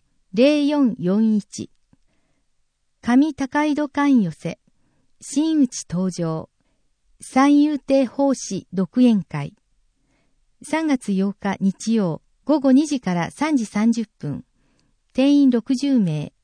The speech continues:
申し込み順です。参加費五百円。なお、当日参加もできます。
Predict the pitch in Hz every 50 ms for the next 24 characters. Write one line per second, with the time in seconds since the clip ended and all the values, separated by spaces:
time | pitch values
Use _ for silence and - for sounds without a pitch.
0 | _ - 190 226 254 - - - 247 240 226 214 202 214 202 190 180 175 180 -
1 | _ _ _ _ _ _ _ _ _ _ _ _ _ - - - - 285 302 -
2 | 311 294 254 - 180 175 185 202 202 226 262 - - 262 220 170 147 - - _
3 | _ _ _ _ _ _ _ _ _ _ _ _ _ _ _ _ _ - 226 233
4 | 226 226 220 _ _ _ _ _ - 247 277 294 262 311 285 - - - - 294
5 | 302 277 - 269 269 269 240 196 175 _ - 165 151 151 156 - - _ _